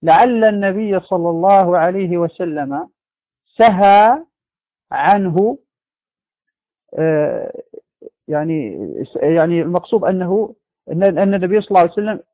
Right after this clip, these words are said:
حين سهى شك مثلًا في قراءة سورة أو نحو ذلك، فاجتمع عنده زيادة ونقصان، ومن المعلوم أنه عند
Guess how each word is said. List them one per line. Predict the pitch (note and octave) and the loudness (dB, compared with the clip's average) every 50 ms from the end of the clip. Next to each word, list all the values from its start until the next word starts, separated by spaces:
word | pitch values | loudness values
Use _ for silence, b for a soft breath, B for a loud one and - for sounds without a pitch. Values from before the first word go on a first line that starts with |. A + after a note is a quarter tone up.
| - | -12
حين | - - A3 A3 G3+ F#3 F3 | -6 -4 -2 0 0 -2 0
سهى | - G#3+ G3+ F3 E3+ F#3+ G3+ G#3+ - - _ _ _ _ _ _ _ _ _ _ _ _ E3+ | 2 2 2 4 4 4 4 4 2 -2 _ _ _ _ _ _ _ _ _ _ _ _ -8
شك | - - B3 C4 - - _ - G#3+ A#3 C4 D4+ - _ _ _ _ _ - | -2 2 2 2 0 -2 _ 2 4 4 4 2 0 _ _ _ _ _ -6
مثلًا | E3+ F#3+ G3 G#3 G3 G#3 A#3 | -4 -2 0 0 0 0 0
في | A3 - G#3+ G3+ | -2 -2 -4 -4
قراءة | G3+ - G#3 G3+ G#3+ - G3+ G3 - G3+ | 0 0 4 4 4 4 2 0 -2 -4
سورة | - - A3 G#3+ G3 F#3 F3 - | -4 0 2 2 4 2 2 0
أو | A3 A3+ - G3+ G3+ | -2 -6 -4 -4 -4
نحو | G3+ G#3 - G3+ G3 | -4 -6 -4 -4 -2
ذلك، | F#3 E3+ F#3+ F3 D#3 D3 C3+ - C#3 - _ _ _ _ _ _ _ _ _ _ _ _ _ _ _ _ _ _ _ _ _ _ _ | 0 2 2 2 2 -2 -6 -10 -14 -16 _ _ _ _ _ _ _ _ _ _ _ _ _ _ _ _ _ _ _ _ _ _ _
فاجتمع | - G3 F#3+ F#3 F3 C#3+ F3 D3+ - - B3 B3+ A#3 G#3 | 4 6 6 6 6 4 2 -2 2 2 2 4 4 2
عنده | F3+ F#3 G3 E3+ G3 A3+ G#3 F#3 F3+ F3+ E3+ F3+ G#3+ A#3+ B3+ C4 - _ - | 2 4 2 2 0 0 -2 0 0 0 0 0 -2 -4 -4 -6 -8 _ -12
زيادة | E3 D3 F3 F#3+ G3 G#3+ A3+ A#3 G#3+ G#3+ G#3 A3 A3 | -10 -6 -2 2 4 6 6 6 4 2 -2 -2 -4
ونقصان، | G#3+ G#3 G3 F#3 F3+ - - - G3 F#3 D3 D3+ D3+ _ _ _ _ _ _ _ _ _ _ _ _ _ _ _ _ _ _ _ _ _ _ _ - | -2 -2 -2 -2 -4 -6 -4 0 0 0 0 0 -6 _ _ _ _ _ _ _ _ _ _ _ _ _ _ _ _ _ _ _ _ _ _ _ -6
ومن | - E3 F3+ F#3 G#3 G#3+ | -2 -2 -2 -2 0 -2
المعلوم | G#3 F#3+ F#3+ F3+ D#3 E3+ F#3+ G3 A3+ A#3 F3+ | -2 0 0 0 0 0 0 0 0 0 -2
أنه | F#3+ G3 F#3 F3+ F3 F3 F#3 G3+ G3+ | -6 -6 -4 -4 -2 -2 -2 0 0
عند | E3+ F#3+ G3 F3+ | -2 -2 -2 -2